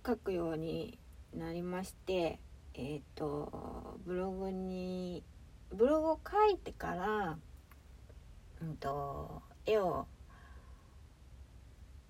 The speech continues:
あの、イラストっていうか、なんか描くんですけど、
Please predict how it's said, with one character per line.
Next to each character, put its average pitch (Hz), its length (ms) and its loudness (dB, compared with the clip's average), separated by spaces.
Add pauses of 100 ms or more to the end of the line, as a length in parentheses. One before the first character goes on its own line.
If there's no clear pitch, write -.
あ 143 140 -4
の、 135 140 -6
イ 170 120 -2
ラ 175 180 4
ス - 100 -10
ト 175 160 -2
っ - 20 -6
て - 180 -6
い 170 40 0
う 160 100 -2 (100)
か、 - 280 -4 (1040)
な 147 100 -2
ん 139 80 -6
か - 140 -12
描 170 160 0
く 147 160 -8
ん - 100 -6
で 143 140 -8
す - 120 -10
け - 160 -8
ど、 143 300 -4